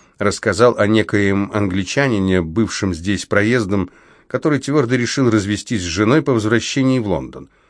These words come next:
Гёте потешался над таким чудачеством и упомянул о нескольких супружеских парах,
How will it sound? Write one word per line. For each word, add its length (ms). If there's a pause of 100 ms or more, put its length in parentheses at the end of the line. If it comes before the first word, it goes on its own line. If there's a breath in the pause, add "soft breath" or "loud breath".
(440 soft breath)
Гёте 320
потешался 720
над 280
таким 360
чудачеством 720
и 280
упомянул 600
о 80
нескольких 520
супружеских 760
парах, 400